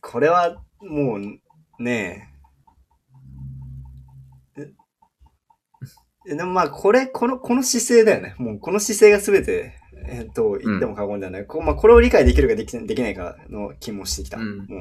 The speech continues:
Speaker 1: うん。
Speaker 2: うん。
Speaker 1: こ-、こ-、これは、これは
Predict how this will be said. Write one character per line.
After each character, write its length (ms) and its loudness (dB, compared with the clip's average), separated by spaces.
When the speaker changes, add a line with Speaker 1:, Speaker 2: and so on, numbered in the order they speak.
Speaker 1:
う 80 -12
ん。 280 -12
Speaker 2:
う 80 -8
ん。 240 -10
Speaker 1:
こ-、 200 -6
こ-、 400 -16
こ 140 -20
れ 100 -6
は、 100 -2
こ 80 -12
れ 60 -4
は 340 2